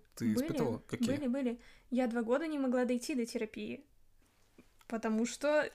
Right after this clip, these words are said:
Speaker 2: я тоже думала, что я достаточно самодостаточная, чтобы, э, справиться со всем сама. Два года я не могла туда дойти.
Speaker 1: Мгм. Как дошла?
Speaker 2: Когда поняла,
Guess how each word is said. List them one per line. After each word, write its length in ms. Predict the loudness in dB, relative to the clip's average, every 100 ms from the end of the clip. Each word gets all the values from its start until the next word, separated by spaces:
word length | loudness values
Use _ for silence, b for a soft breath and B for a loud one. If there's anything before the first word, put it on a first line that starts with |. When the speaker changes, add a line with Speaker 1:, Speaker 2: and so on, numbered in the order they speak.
| -2
Speaker 2:
я 180 | 2 2
тоже 300 | 2 0 2
думала, 340 | 2 2 2
что 460 | 0 -2 0 0 -2
я 180 | 0 0
достаточно 760 | 2 0 0 0 0 -2 -2 -2 B B
самодостаточная, 1200 | 0 4 4 4 0 2 2 4 0 0 -2 -2 -6 B B B
чтобы, 480 | -6 2 2 2 0 0 0 0 0 -2
э, 240 | -4 -4 -4
справиться 420 | 0 0 0 -2
со 120 | -6
всем 200 | -2 -4
сама. 400 | 0 -2 -2 -6 -10
Два 260 | -4 -2 0
года 260 | 0 0
я 80 | 0
не 100 | 0
могла 220 | 0 -4
туда 220 | -4 -4
дойти. 420 | -2 -4 -6 -10 -12 -20 -20 -12 -6
Speaker 1:
Мгм. 380 | -2 -2 -4 -8 -20 -20 _ _ _ -2
Как 220 | 0 2
дошла? 420 | 0 -2 -4 -6 -8 -20 -20 b b b b -20 -10
Speaker 2:
Когда 380 | -4 -2 0 -2
поняла, 520 | 0 -2 0 0 -2